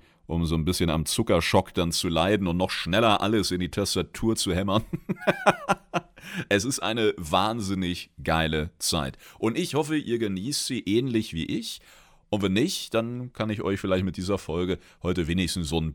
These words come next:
bisschen nochmal abholen. Über die meisten Sachen haben wir ja schon auf YouTube gesprochen, in Analysen, in extra Ausschnitten aus dem Stream, wo ich so ein bisschen die Lore-Teile zurechtgeschnibbelt habe,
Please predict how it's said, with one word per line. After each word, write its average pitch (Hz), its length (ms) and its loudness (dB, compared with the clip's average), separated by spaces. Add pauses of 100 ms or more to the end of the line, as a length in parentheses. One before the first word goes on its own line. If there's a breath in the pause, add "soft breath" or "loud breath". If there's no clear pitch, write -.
bisschen 78 540 -4 (260 soft breath)
nochmal 71 600 -2 (160)
abholen. 65 580 -2 (1000)
Über 160 200 6
die 131 340 2
meisten 85 600 2
Sachen 67 340 -4
haben 101 180 0
wir 117 60 4
ja 104 140 4
schon 104 180 -2
auf 82 180 -2
YouTube 90 440 -6
gesprochen, 98 520 0
in 78 140 -4
Analysen, 85 880 -2 (300 loud breath)
in 85 180 0
extra 87 460 0
Ausschnitten 85 560 -2
aus 76 240 -2
dem 82 100 -6
Stream, 104 480 -2
wo 85 140 0
ich 85 100 -2
so 87 80 -2
ein 82 80 -4
bisschen 80 300 -4
die 80 80 -4
Lore-Teile 85 580 -2
zurechtgeschnibbelt 82 960 -6
habe, 82 380 -2